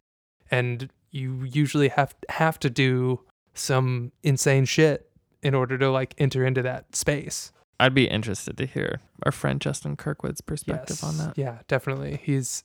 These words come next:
Speaker 2: Being an in-depth practitioner of what we are very, very poorly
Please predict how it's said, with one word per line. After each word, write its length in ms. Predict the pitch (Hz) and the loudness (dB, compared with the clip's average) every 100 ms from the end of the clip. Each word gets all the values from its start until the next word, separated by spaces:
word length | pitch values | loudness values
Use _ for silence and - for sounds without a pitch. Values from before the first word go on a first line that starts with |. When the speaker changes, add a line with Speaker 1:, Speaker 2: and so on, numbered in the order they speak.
| - | -2
Speaker 2:
Being 180 | 127 | 2
an 120 | 117 107 | 2 0
in-depth 720 | 127 120 117 110 - - - - - _ - | 0 2 4 2 0 -8 -14 -20 -20 _ -8
practitioner 880 | - 110 - 117 - 101 98 113 - - _ - | -4 -4 -2 -6 -4 -4 -4 -6 -8 -18 _ -8
of 180 | 127 127 | -6 -2
what 200 | 113 98 | -2 -2
we 180 | 117 113 | -2 0
are 220 | 104 95 | 0 -2
very, 640 | 131 123 110 107 104 101 | -2 4 6 6 4 2
very 420 | 98 113 104 98 | 0 2 4 2
poorly 720 | 101 - - 107 101 101 95 | -2 -4 0 2 2 2 -2